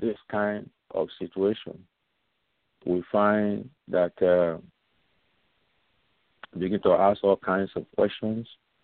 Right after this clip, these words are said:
we begin to, uh, uh, find out of what spirit is this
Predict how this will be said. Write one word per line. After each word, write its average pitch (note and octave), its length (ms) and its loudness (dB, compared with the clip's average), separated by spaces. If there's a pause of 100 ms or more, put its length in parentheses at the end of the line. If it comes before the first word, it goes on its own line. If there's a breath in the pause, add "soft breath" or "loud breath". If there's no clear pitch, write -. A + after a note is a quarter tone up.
(440)
we - 80 -10
begin F#2 440 0
to, F2+ 720 0 (240)
uh, F2+ 400 -6 (720)
uh, F2 340 -2 (1000)
find G#2+ 260 0
out G#2 380 4 (800)
of F#2+ 160 4
what A2+ 160 2 (120)
spirit G#2+ 340 0 (160)
is F2 180 -6
this G2+ 140 -4